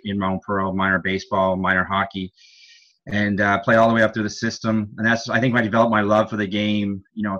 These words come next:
through my time in, in minor sports. That's where, you know, I had some great coaching and, and some great people around me and really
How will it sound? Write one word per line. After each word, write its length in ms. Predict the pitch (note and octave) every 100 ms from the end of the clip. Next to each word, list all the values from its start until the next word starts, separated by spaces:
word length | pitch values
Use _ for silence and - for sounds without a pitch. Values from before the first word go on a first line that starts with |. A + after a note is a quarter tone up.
| -
through 140 | A2+
my 160 | G#2 G2
time 400 | - G#2+ G#2 G2+
in, 80 | G2+
in 180 | G2+
minor 280 | G2 F#2+ F#2
sports. 420 | - - F#2+ F2+ -
That's 300 | G2 - G#2
where, 400 | G2 F#2+ F#2+ F#2 -
you 80 | G2+
know, 100 | F#2+
I 60 | F#2+
had 140 | G2+
some 100 | F#2+
great 220 | G2+ G2 -
coaching 460 | G2+ G2 - G#2 G2+
and, 160 | F#2
and 180 | F2+ F2+
some 140 | - F2
great 180 | G2 F#2+
people 180 | A2 G2
around 360 | F#2 F#2 G2 G2+
me 180 | G2+
and 100 | F#2+
really 220 | G2 F#2+